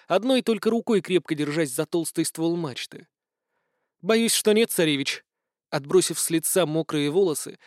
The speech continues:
она наклонилась к самому уху Ивана.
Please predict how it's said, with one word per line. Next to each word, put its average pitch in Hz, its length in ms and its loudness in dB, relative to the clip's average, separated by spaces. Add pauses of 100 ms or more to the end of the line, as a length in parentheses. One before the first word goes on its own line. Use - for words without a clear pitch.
она 185 260 2
наклонилась 180 600 2
к - 60 -6
самому 180 500 2
уху 165 300 -6
Ивана. 156 580 -6